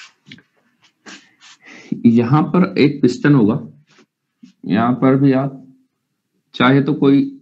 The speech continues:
same height पर रखो या कोई दूसरी height पर रख लो, कोई matter नहीं करता। Generally अगर free है तो दोनों उसमें सेम height तक पानी भरा होगा, है ना? Equilibrium पर क्या रहेगा? same level पर रहेगा liquid।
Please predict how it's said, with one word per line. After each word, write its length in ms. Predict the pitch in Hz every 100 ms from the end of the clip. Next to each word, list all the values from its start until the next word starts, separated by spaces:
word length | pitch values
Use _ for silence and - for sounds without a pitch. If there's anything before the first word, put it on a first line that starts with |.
| -
same 320 | - 127 135
height 220 | 127 127
पर 100 | 147
रखो 160 | 143 165
या 80 | 165
कोई 220 | 139 139
दूसरी 320 | 127 113 123
height 240 | 107 92
पर 120 | 104 95
रख 80 |
लो, 80 | 98
कोई 180 | 95 120
matter 220 | 117 92
नहीं 140 | 98 -
करता। 300 | - - - - _ _ _ _ _ _ _ -
Generally 380 | - 117 127 143
अगर 200 | 139 135
free 400 | - - 131 147
है 200 | 143 143
तो 80 | 156
दोनों 240 | 127 135 - _ _ - 135
उसमें 480 | - - 151 165 -
सेम 260 | _ 151 139
height 260 | 127 120 143
तक 200 | 123 -
पानी 180 | 110 107
भरा 160 | 95
होगा, 220 | 90 82 82 - - _ _ - - -
है 40 |
ना? 180 | 143 143 -
Equilibrium 480 | - 117 113 120 113
पर 140 | 156 165 - - _ _ _ -
क्या 120 | 127
रहेगा? 360 | 120 92 92 92 - - - _ _ _ _ _ _ _ _ _ _ _ _ _ _ - - _ _ _
same 180 | 143 143
level 200 | 127 123
पर 140 | 113 107
रहेगा 240 | 92 92
liquid। 380 | 90 - 87